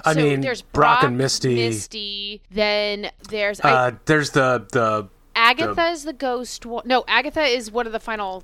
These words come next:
Speaker 2: the, the final four.
Speaker 1: There's, like, the guy with the buzz cut.
Speaker 2: He does electric, right?
Speaker 1: Yeah, that had the electric Pokemon.
Speaker 2: Yeah, and then there
Speaker 1: Um,
Speaker 2: was
Speaker 1: what was the last guy?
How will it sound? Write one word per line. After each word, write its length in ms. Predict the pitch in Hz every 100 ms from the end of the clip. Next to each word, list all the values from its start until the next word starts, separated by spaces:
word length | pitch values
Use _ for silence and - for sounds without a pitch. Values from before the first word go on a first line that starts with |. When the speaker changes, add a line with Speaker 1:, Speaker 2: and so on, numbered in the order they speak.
| -
Speaker 2:
the, 140 | 185 -
the 100 | 180
final 280 | - 196 160
four. 480 | 185 170 104 62 76 -
Speaker 1:
There's, 280 | 139 135 143
like, 240 | 135 135
the 100 | 131
guy 440 | 98 127 135 135
with 500 | 131 127 120 - - -
the 80 | -
buzz 440 | 101 - 110 110 -
cut. 380 | 123 104 95 - _
Speaker 2:
He 100 | 208
does 180 | 196
electric, 520 | 160 143 156 - - -
right? 320 | 143 165 - _ _ _
Speaker 1:
Yeah, 320 | 120 127 117
that 140 | 104 95
had 180 | 107 98
the 80 |
electric 420 | 104 101 - 101 -
Pokemon. 760 | 98 92 90 90 87 87 85 180
Speaker 2:
Yeah, 400 | 165 156 151 -
and 120 | 190
then 220 | 196 190 190
there 200 | 185 185
Speaker 1:
Um, 40 |
Speaker 2:
was 920 | 180 107 104 101 92 90 87 85 - - _ _ -
Speaker 1:
what 220 | 131 147
was 180 | 165 -
the 180 | 127 95 -
last 680 | 107 101 101 104 104 - -
guy? 680 | 92 87 87 85 82 80 87